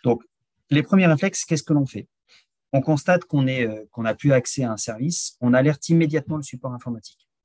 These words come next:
Tout de suite, on met l'informatique dans la boucle. Que va faire l'informatique ou que va faire le, la, la personne qui va intervenir ?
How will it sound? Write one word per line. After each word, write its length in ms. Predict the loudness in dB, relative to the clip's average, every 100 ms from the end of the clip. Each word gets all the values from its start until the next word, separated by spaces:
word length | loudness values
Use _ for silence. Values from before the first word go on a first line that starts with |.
| -10
Tout 140 | -4 -4
de 80 |
suite, 280 | -2 -4 0
on 60 | 2
met 140 | 2
l'informatique 520 | 0 -2 -4 -4 -6
dans 120 | -6 -4
la 100 | -4
boucle. 300 | -8 _ -20 _ _ _ _ _ _ _ _ _ -20 -20 _ _ _ _
Que 100 | 0
va 140 | 2
faire 160 | 2 0
l'informatique 580 | 0 0 -4 -4 -10 -12
ou 60 | -8
que 120 | -2
va 140 | 0
faire 240 | 0 0 0
le, 160 | 0
la, 180 | 0 -4
la 120 | -4 -6
personne 380 | -8 -2 -4
qui 160 | -2 -6
va 180 | -4 -4
intervenir ? 480 | -4 -6 -6 -12